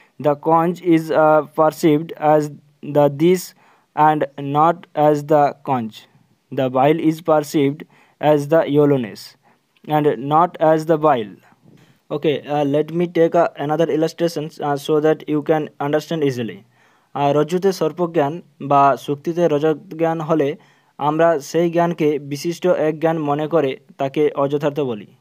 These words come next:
কিন্তু প্রভাকরের মতে, আহ, ওইসব তথাকথিত ভ্রম জ্ঞানের কোনোটিতেই, আহ, অখণ্ড জ্ঞান হয় না, দুটি ভিন্ন জ্ঞানের সমাবেশ ঘটে। দুটি, আহ, ওই দুটি ভিন্ন জ্ঞানের একটি হচ্ছে, আহ, বস্তুর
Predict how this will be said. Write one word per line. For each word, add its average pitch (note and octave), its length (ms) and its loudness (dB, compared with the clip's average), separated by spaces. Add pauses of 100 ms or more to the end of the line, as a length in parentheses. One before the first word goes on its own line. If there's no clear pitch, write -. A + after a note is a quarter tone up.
(160)
কিন্তু D3+ 260 -6
প্রভাকরের D3 580 -2
মতে, D#3 340 -2 (440)
আহ, D3 220 2
ওইসব D#3 380 0
তথাকথিত E3 680 -2
ভ্রম D#3 320 -6
জ্ঞানের D#3 380 -4 (120)
কোনোটিতেই, D#3+ 640 -2 (360)
আহ, C#3+ 260 -2 (100)
অখণ্ড F3 460 0
জ্ঞান E3+ 260 0 (100)
হয় B2 200 -8
না, G2+ 220 -12 (600)
দুটি D3+ 320 0
ভিন্ন D#3 400 -2
জ্ঞানের D#3 280 0
সমাবেশ C#3+ 460 -4
ঘটে। A2+ 240 -16 (560)
দুটি, D3+ 520 0 (160)
আহ, D3+ 300 -4
ওই D#3+ 120 2
দুটি E3+ 240 -2
ভিন্ন D#3+ 360 -2
জ্ঞানের E3+ 340 0
একটি D3 340 -4
হচ্ছে, D#3+ 440 -2
আহ, D3 160 -6
বস্তুর C#3+ 420 -4